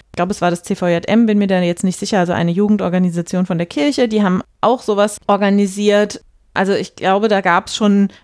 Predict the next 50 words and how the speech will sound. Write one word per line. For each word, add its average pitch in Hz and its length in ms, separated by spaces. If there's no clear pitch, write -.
äh, 185 180
sehr 180 300
viel. 165 480
Ich - 160
bin 240 160
<laughs> 202 100
auch 233 240
auf 214 220
einer 180 240
Liste 226 400
von, 196 420
ähm, 180 460
also 180 180
so 180 80
einer 175 160
Mailingliste 226 540
von 202 140
Leuten, 196 420
die 196 180
unterstützen 226 680
können 190 440
beim 175 500
Ausmachen 214 400
von - 120
Impfterminen. 320 720
Und 349 420
da 214 120
sind 311 220
anscheinend 240 400
so 269 120
viele 311 280
drauf, 262 340
dass 226 180
ich - 260
nie 226 260
kontaktiert 196 640
wurde. 151 340
Und - 180
auch - 140
beim 208 180
Einkaufen 214 600
nur 208 160
einmal. 165 560
Also 185 140
entweder 254 300
es 247 100
hat 214 100
sich 196 120
niemand 226 280
gemeldet, 247 600